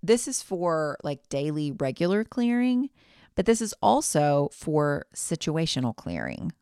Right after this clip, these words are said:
Okay, so I'll explain both. First, let's do daily clearing. So in our house, we tidy every day before screen time.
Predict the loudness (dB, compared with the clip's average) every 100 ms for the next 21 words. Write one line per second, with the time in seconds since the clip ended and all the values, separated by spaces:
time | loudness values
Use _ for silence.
0 | -8 -6 -6 0 2 2 0 -2 -2 0
1 | -4 0 2 2 -2 -2 0 2 2 0
2 | -4 -8 -8 -10 -14 -20 -20 -20 _ _
3 | 4 4 4 4 2 2 0 2 4 4
4 | 2 2 2 2 2 0 0 2 2 2
5 | 0 0 -2 -6 -10